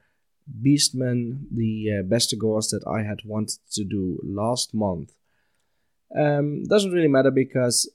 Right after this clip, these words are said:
even if I did not paint those Bestigors, or even if I don't paint them at all, uh, I s-, I will still have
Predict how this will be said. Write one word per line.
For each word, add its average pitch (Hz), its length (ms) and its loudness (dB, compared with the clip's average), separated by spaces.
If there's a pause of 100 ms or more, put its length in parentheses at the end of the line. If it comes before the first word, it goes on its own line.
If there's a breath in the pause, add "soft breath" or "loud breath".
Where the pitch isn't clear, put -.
(180)
even 123 720 -2
if - 360 -4
I 113 240 -2
did 117 220 -2
not 110 280 -6
paint 113 340 0
those 110 320 0
Bestigors, 107 680 -2
or 104 80 -2
even 104 240 -2
if 104 120 -6
I 101 100 -2
don't 104 280 -4
paint 107 200 -6
them 98 120 -6
at 98 80 -2
all, 110 340 2 (540 soft breath)
uh, 113 260 0 (420)
I 139 60 2
s-, - 220 0
I 135 120 0
will 131 140 0
still 123 420 2
have 120 280 -4